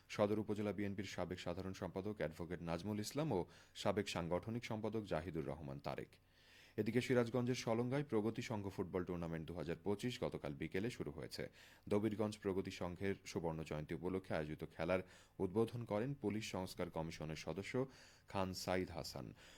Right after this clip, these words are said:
উদ্বোধনী খেলায় প্রতিদ্বন্দ্বিতা করে নাটোরের গুরুদাসপুর উপজেলা ফুটবল একাদশ ও সিরাজগঞ্জের কামারখন্দ উপজেলা ফুটবল একাদশ। খেলাটি এক এক গোলে ড্র হয়। অপরদিকে সিরাজগঞ্জে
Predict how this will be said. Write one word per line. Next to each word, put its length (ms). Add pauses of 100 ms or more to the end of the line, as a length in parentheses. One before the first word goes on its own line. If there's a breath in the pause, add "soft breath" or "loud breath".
(120 loud breath)
উদ্বোধনী 380
খেলায় 240
প্রতিদ্বন্দ্বিতা 600
করে 260
নাটোরের 360
গুরুদাসপুর 560
উপজেলা 380
ফুটবল 360
একাদশ 400
ও 140 (300 loud breath)
সিরাজগঞ্জের 640
কামারখন্দ 540
উপজেলা 340
ফুটবল 360
একাদশ। 460
খেলাটি 360 (340 loud breath)
এক 240
এক 140
গোলে 360
ড্র 180
হয়। 280 (560 loud breath)
অপরদিকে 420
সিরাজগঞ্জে 500